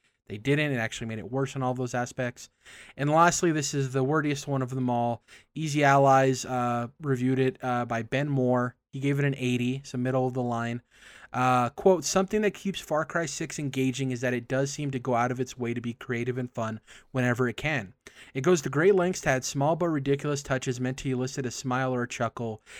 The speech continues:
and these minor additions really help separate it from many other comparable games. It all adds up to make Far Cry six a game that is obviously flawed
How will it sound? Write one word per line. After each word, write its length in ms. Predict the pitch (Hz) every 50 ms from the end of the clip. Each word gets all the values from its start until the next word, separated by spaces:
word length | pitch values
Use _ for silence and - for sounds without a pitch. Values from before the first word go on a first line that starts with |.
| - - -
and 100 | 131 139
these 140 | 135 123 127
minor 280 | 135 135 151 170 180
additions 460 | 170 139 143 139 143 - 147 135 127
really 220 | 123 131 131 135 131
help 220 | 131 143 139 139
separate 440 | - - 139 127 - 139 127 123 123
it 60 | 127
from 220 | 123 - 131 120 117
many 280 | 123 127 135 135 127
other 200 | 120 117 127 120
comparable 500 | - - 120 - - 113 110 107 107 107
games. 500 | 107 - 135 135 120 107 104 98 - - _ _ - - - - - -
It 100 | 120 131
all 220 | 147 170 185 190
adds 220 | 185 185 160 147 165
up 100 | 160 143
to 60 | - 147
make 160 | 143 139 139
Far 220 | - 143 139 143
Cry 200 | 143 - 151 143
six 360 | 139 - - 151 139 - -
a 40 | 131
game 240 | 120 127 127 127 127
that 120 | 127 120
is 140 | 120 113 - -
obviously 480 | 113 127 131 131 143 143 139 - 160 143
flawed 460 | - - 135 127 120 120 120 117